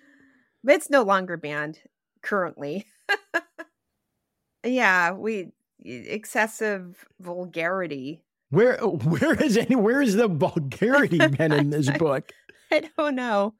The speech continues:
Speaker 2: Huh.
Speaker 1: Maybe it's coming. Maybe it's coming.
Speaker 2: Oh,
Speaker 1: <laughs>
Speaker 2: I hope Mildred tells Montag to go F yourself.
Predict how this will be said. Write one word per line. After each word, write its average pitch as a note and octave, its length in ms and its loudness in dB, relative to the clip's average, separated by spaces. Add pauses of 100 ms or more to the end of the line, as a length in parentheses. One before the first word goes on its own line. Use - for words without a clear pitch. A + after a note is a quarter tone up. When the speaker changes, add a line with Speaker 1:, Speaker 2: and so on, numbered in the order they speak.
Speaker 2:
Huh. D#3 300 0 (400)
Speaker 1:
Maybe A#3 280 4
it's A3 140 -2
coming. D#3+ 440 -4 (360)
Maybe D4+ 280 6
it's - 180 4
coming. G#3+ 480 2
Speaker 2:
Oh, D3 440 2 (440)
Speaker 1:
<laughs> - 420 -20
Speaker 2:
I D#3 120 2
hope A#3 280 0
Mildred D3+ 760 2
tells D3 380 2
Montag C#3 840 0
to C#3+ 220 -2 (580)
go D#3 300 2
F D#3 260 -2
yourself. C#3 800 -4